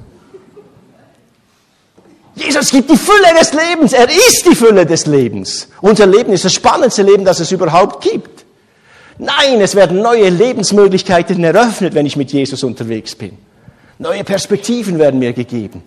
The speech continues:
Auferstehungskraft kann hineinkommen. Und jetzt kommt der Hammer. Im Epheser fünf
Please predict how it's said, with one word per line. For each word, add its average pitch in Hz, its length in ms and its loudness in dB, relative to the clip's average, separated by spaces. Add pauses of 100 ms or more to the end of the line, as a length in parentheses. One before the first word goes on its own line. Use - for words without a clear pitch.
(340)
Auferstehungskraft 185 1120 2
kann 151 180 0
hineinkommen. 151 760 -2 (3250)
Und 113 100 -12
jetzt 135 180 -6
kommt 123 220 -6
der 104 120 -4
Hammer. 104 220 -8 (1120)
Im 117 100 -4
Epheser 147 340 -6
fünf 143 560 -10